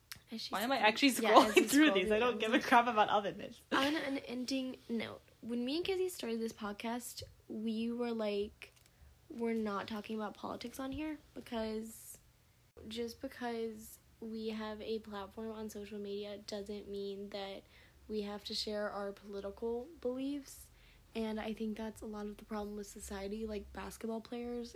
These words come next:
Speaker 1: and random influencers thinking that they need
Speaker 2: Oh
Speaker 1: to
Speaker 2: my
Speaker 1: share
Speaker 2: word.
Speaker 1: their advice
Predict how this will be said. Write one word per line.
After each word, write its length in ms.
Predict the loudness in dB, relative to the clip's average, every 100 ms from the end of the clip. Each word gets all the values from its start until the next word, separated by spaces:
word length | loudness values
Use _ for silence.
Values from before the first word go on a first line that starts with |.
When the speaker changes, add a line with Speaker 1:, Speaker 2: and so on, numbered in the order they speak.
| -8
Speaker 1:
and 600 | -4 -4 -4 -4 -6 -8 -14 -16 -18 -18 -10
random 280 | -4 -2 -2
influencers 600 | -2 -4 -4 -6 -6 -6
thinking 380 | -4 -4 -2 -4
that 180 | -4 -4
they 140 | -4
need 240 | -2 -4 -4
Speaker 2:
Oh 40 |
Speaker 1:
to 40 | -6
Speaker 2:
my 40 |
Speaker 1:
share 360 | -6 -4 -4 -4 -6
Speaker 2:
word. 140 | -6
Speaker 1:
their 380 | -6 -4 -4 -6 -10 -16 -20 -20 -6
advice 560 | -4 -2 -2 -2 -4